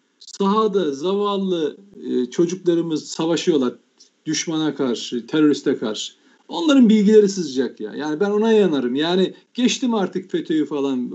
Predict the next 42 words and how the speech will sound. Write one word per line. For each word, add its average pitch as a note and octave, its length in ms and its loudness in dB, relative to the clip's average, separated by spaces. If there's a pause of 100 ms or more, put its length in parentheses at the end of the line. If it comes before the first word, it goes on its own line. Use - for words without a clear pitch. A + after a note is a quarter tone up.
Yani E3+ 380 -2
bu, G3 180 -6
bu A3+ 120 -2
mücadeleyi F3 540 2
böyle F#3+ 220 6
gevşek F3+ 520 0
gevşek D3+ 360 -6
yapacaklar D3 580 -2
da C#3 120 0
bir D#3+ 60 0
yere D#3+ 200 0
varacak. D3+ 400 2 (360)
Ben A#3+ 320 0 (360)
inan C4 300 6
ki G3+ 100 2
hani A3+ 300 2 (500)
bir C4 140 4
fetö'cü B3 640 2 (340)
Kara A#3+ 260 2
Kuvvetleri A3+ 320 0
istihbarat G#3+ 500 -2
değil C4+ 160 4
de A3 120 0
atıyorum G#3+ 340 0
personele A#3+ 520 2
de A#3+ 80 2
geçebilir. A#2 560 -4
Bilmem A#3+ 420 4
ne A#3+ 320 2
yapabilir. C#3+ 400 -2 (260)
Mesele A#3+ 340 4
şudur. G3+ 300 2 (380)
Bulunduğu C4+ 380 4
yerde G#3 320 2
yapacağı G3+ 500 2
ajanlık F3+ 500 -2
ve D#3+ 120 -6
bu F3 220 -4
ülkeye D3 420 -2
vereceği C3+ 420 4
zarar. A#2+ 300 -2
Yani C3+ 500 -2